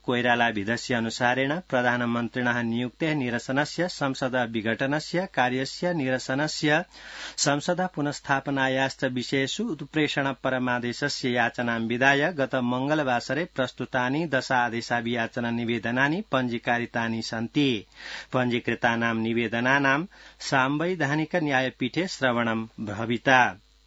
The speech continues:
आदेशाभियाचन निवेदनानां प्रस्तोतारः अधिवक्तारः डाक्टर प्रेमराज सिलवाल, युवराज पौडेल, कीर्तिनाथ शर्मा पौडेल, आयुष वडाल, मकबुल मिया, खड्गबहादुर शाह, डम्बर प्रसाद शिवाकोटी, दलबहादुर धामी, प्रकाश भुजेल,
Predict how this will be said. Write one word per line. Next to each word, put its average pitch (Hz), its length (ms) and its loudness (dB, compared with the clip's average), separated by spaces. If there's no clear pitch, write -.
आदेशाभियाचन 117 880 0
निवेदनानां 127 840 0
प्रस्तोतारः 131 840 0
अधिवक्तारः 120 800 0
डाक्टर 113 480 0
प्रेमराज 117 440 0
सिलवाल, 143 460 0
युवराज 117 640 -2
पौडेल, 135 460 0
कीर्तिनाथ 120 640 -4
शर्मा 113 420 -6
पौडेल, 131 580 2
आयुष 131 360 2
वडाल, 135 600 2
मकबुल 127 580 0
मिया, 139 440 2
खड्गबहादुर 123 640 0
शाह, 143 280 2
डम्बर 127 420 -2
प्रसाद 120 400 -2
शिवाकोटी, 123 800 -2
दलबहादुर 120 680 -2
धामी, 143 420 -2
प्रकाश 123 500 -2
भुजेल, 117 680 -2